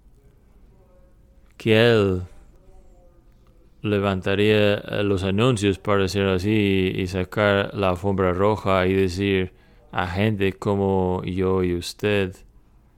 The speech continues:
"Yo quiero que usted esté, sea parte de mi pueblo. Yo quiero que tú seas ciudadano en mi reino".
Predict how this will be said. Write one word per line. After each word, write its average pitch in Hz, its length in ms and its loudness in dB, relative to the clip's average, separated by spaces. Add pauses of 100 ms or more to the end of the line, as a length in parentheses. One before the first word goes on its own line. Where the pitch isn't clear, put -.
(260)
"Yo 95 640 2 (300)
quiero 101 640 -2 (800)
que 98 120 -6
usted 110 340 -4
esté, 101 920 -2 (500)
sea 101 280 -6
parte 117 280 -2
de 117 100 0
mi 101 120 0
pueblo. 110 300 0
Yo 101 200 0
quiero 107 360 2 (420)
que 104 120 -10
tú 101 320 0
seas 98 340 0
ciudadano 95 840 0 (100)
en 95 420 -4
mi 101 240 -4
reino". 101 520 -6